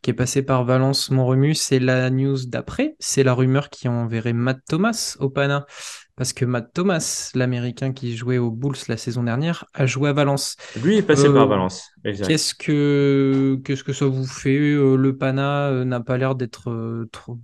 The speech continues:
Speaker 1: beaucoup
Speaker 2: Bah,
Speaker 1: plus avancé sur ses
Speaker 2: pour
Speaker 1: signatures
Speaker 2: quel-
Speaker 1: que ce qu'en disait le président et le coach.
Speaker 2: Pour quelqu'un qui annonçait, euh, open bar, euh, voilà.
Speaker 1: Bah, ils se sont fait
Speaker 2: Ça
Speaker 1: siffler,
Speaker 2: ressemble à un
Speaker 1: euh,
Speaker 2: coca.
Speaker 1: Shabazz Napier, déjà. Voilà, on en
Speaker 2: Voilà.
Speaker 1: viendra, on y viendra tout à l'heure.
Speaker 2: Ouais.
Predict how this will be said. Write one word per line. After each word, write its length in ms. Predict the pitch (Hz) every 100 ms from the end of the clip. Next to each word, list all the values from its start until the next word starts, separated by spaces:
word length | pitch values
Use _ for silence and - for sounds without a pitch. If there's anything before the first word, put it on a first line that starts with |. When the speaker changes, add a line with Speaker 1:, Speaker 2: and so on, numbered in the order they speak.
| _
Speaker 1:
beaucoup 480 | 139 135 131 139 131
Speaker 2:
Bah, 220 | 120 117 117
Speaker 1:
plus 100 | 117
avancé 340 | 117 143 165
sur 160 | - 139
ses 80 | 151
Speaker 2:
pour 240 | - 147
Speaker 1:
signatures 260 | 131 139 147
Speaker 2:
quel- 60 | -
Speaker 1:
que 100 | 143
ce 100 | -
qu'en 180 | 143 135
disait 220 | 131 135
le 60 | 135
président 480 | - 135 139 143
et 60 | 135
le 100 | 123
coach. 460 | 117 151 - - _ _ -
Speaker 2:
Pour 120 | 117
quelqu'un 280 | 127 120 131
qui 100 | 131
annonçait, 340 | 123 120 120
euh, 300 | 127 123 110 113
open 320 | 117 120 110
bar, 280 | 120 139 120
euh, 400 | 104 101 95 92 - - - _ _ _ - -
voilà. 200 | 107 101
Speaker 1:
Bah, 60 |
ils 60 | 139
se 60 | -
sont 100 | 151
fait 140 | 170
Speaker 2:
Ça 160 | 160 104
Speaker 1:
siffler, 140 | 101
Speaker 2:
ressemble 340 | 113 - - -
à 60 |
un 100 | 120
Speaker 1:
euh, 40 | 135
Speaker 2:
coca. 180 | 127 147
Speaker 1:
Shabazz 260 | 147 143
Napier, 400 | 151 143 - 202 196
déjà. 440 | 147 151 180 214 - _ -
Voilà, 280 | 123 143 165
on 40 |
en 40 | 135
Speaker 2:
Voilà. 140 | 117
Speaker 1:
viendra, 380 | 127 123 127 127
on 80 | 131
y 80 |
viendra 260 | 131 127 131
tout 160 | 131 135
à 40 |
l'heure. 280 | 151 190 202 - - -
Speaker 2:
Ouais. 220 | 113